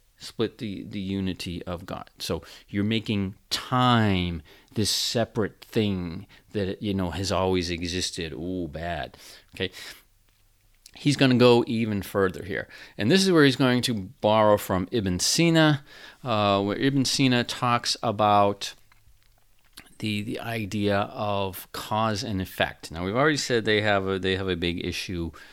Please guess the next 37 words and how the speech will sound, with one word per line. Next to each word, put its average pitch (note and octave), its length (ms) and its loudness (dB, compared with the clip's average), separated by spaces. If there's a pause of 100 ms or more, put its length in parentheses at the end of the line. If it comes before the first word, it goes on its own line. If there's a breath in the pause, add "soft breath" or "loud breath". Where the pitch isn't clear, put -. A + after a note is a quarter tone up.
(200 loud breath)
with, F2 400 -4 (380 soft breath)
uh, F2 260 -4
cause F2+ 560 -2
and F2 160 -8
effect. - 460 -8 (400 loud breath)
Uh, - 120 -6 (100)
Ibn G#3+ 260 4
Sina E3+ 340 0
has B2+ 260 0
a A2 100 0
big B2+ 420 0
problem G#2+ 560 -2
with G2 100 -4
the - 180 -10
idea G2 520 -4
of - 260 -8
possibility. F2+ 1000 -2
He G2 140 -8
does A2 180 0
not C#3+ 200 4
like C3 220 4
this A2 260 -2
word. E2+ 240 -2 (580 loud breath)
Uh, E2+ 480 -6
saying B2 320 0
something's D#3 380 2
possible A2 760 0
is F2+ 220 -6
bad, D#2 380 0
and G#2 100 0
this C#3 160 4
is C#3+ 100 0
why. F#2 200 2 (920 loud breath)
According G#3+ 380 6
to F#3+ 120 6
him, D#3+ 460 4
there's, D#3 360 2